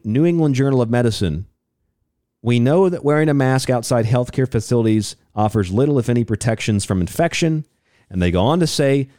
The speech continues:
that the mask is a talisman. Yes, the magical term, talisman. The mask is a talisman that simply makes people feel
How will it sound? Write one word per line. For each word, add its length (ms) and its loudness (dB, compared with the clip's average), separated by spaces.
that 100 -16
the 80 -2
mask 480 0
is 160 0
a 100 0
talisman. 1080 -2
Yes, 240 -2
the 100 -2
magical 460 0
term, 280 -2
talisman. 640 -2
The 60 0
mask 500 -2
is 180 0
a 120 0
talisman 1000 -2
that 160 -2
simply 720 0
makes 380 0
people 640 -2
feel 680 0